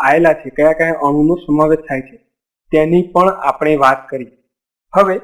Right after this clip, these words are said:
એ જે કાર્બોહાઈડ્રેટ છે, એનો સૌથી પહેલો પ્રકાર હતો મોનોસેકેરાઇડ. તો મોનોસેકેરાઇડની અંદર ઘણા બધા અણુઓ આવેલા છે. એ અણુઓની અંદર જે સૌથી પહેલો પ્રાઇમરી બેઝિક અણુ છે, એ છે ગ્લુકોઝ.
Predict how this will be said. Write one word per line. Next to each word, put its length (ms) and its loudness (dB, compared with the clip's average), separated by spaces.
એ 60 2
જે 220 0
કાર્બોહાઈડ્રેટ 800 0
છે, 120 -2
એનો 260 -2
સૌથી 400 -4
પહેલો 220 2
પ્રકાર 300 0
હતો 180 0
મોનોસેકેરાઇડ. 680 -4
તો 80 -4
મોનોસેકેરાઇડની 840 -2
અંદર 320 -4
ઘણા 200 -4
બધા 200 0
અણુઓ 280 0
આવેલા 360 0
છે. 220 -18
એ 120 0
અણુઓની 540 2
અંદર 240 0
જે 160 -6
સૌથી 440 -8
પહેલો 240 -4
પ્રાઇમરી 560 -2
બેઝિક 460 0
અણુ 180 2
છે, 340 -14
એ 60 2
છે 200 -6
ગ્લુકોઝ. 440 -8